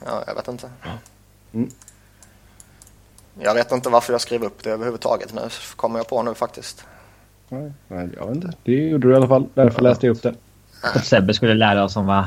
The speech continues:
Speaker 3: hernia tycker.
Speaker 2: <laughs> Mm, exakt. Så det är alltså ett, eh, ljumskt brock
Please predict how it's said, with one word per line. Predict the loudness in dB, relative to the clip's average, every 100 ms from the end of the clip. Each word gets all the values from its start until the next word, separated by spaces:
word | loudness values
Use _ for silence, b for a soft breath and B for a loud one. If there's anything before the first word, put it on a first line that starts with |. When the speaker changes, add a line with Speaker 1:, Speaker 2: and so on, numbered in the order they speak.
| -2
Speaker 3:
hernia | 0 2 2 0 0
tycker. | 2 8 8 10 8 8 6 6
Speaker 2:
<laughs> | 6
Mm, | 8 8 8 6 2 -2
exakt. | 0 2 4 2 2 -14 -8
Så | 0
det | 6 8 8
är |
alltså | 6 4 2
ett, | 2 0 -4 0
eh, | 2
ljumskt | 4 6 6 4 -2
brock | -4 -2 0 0 -2 -4 -4